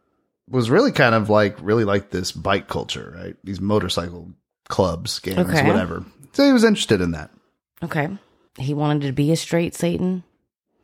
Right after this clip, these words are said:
Speaker 1: Possibly. I think he actually
Speaker 2: Okay.
Speaker 1: did, yeah. And so, uh, he was, he was, you know, hanging with these guys, and they were looking to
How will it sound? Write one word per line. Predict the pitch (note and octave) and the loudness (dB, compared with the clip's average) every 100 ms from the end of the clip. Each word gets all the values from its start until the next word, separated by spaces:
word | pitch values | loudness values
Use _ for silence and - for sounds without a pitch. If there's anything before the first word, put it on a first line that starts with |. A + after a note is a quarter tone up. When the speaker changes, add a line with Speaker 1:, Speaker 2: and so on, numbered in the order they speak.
| _ _ _ _ | _ _ _ _
Speaker 1:
Possibly. | E3 F#3 D3+ G#2+ G2 G2 | 2 2 2 0 0 0
I | |
think | A2 E3+ E3+ | 0 0 2
he | D#3 | 4
actually | D3 - B2 | 4 4 0
Speaker 2:
Okay. | G#2+ | 2
Speaker 1:
did, | A#2+ A2+ G2+ G2 | 4 4 2 2
yeah. | A2+ F2+ E2+ F2 - - - | 2 2 -2 -6 -10 -20 -2
And | C3 C#3 | 2 2
so, | C3 D3 C#3 C3+ C3 | 4 4 4 2 -2
uh, | - - - | -4 -10 -10
he | A#2 C#3+ | -8 -6
was, | D#3+ C#3 | -4 -4
he | B2 C3+ | -2 -2
was, | C#3+ C#3+ C#3 | -2 -4 0
you | |
know, | A2 B2 | 2 4
hanging | A2 G#2+ | 4 2
with | G#2+ | 2
these | F#2+ G2 F#2 | 0 -2 0
guys, | F#2 F2+ G#2+ A2 | -2 2 2 2
and | G#2+ G#2 | 2 4
they | A#2 | 4
were | C#3+ A2+ | 4 2
looking | A2 G#2+ G2+ G2+ | 2 2 2 0
to | - G#2+ G2+ G2 | 0 0 0 -2